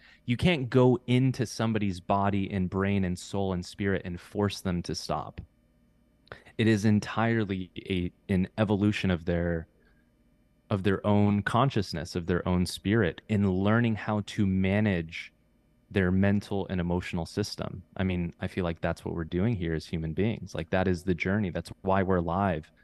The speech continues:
for a hundred years in the, in this school, to learn how to manage your mental and emotional system so that you can develop more and more agency,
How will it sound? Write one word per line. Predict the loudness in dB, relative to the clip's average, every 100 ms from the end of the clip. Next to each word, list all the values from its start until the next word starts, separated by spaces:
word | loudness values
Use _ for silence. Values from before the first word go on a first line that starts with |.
| _ _ _
for | -2
a | 2
hundred | 2 2 0
years | 0 0 -2 -6
in | -6 -6
the, | -2
in | 0
this | 0 -2
school, | -6 0 2 2 0 -6 _ _ -2
to | 0
learn | 2 2 2
how | 2
to | 2
manage | 2 2 0 0
your | -2
mental | -2 -2 -4 -4
and | -2
emotional | -2 -4 -4 -4
system | -2 -4 -2 -2
so | -2
that | -2 -2
you | -4
can | -4 -4
develop | 0 -2 -2
more | 0 0 2
and | 0
more | -2 -2
agency, | -2 0 -2 -6 -10 -12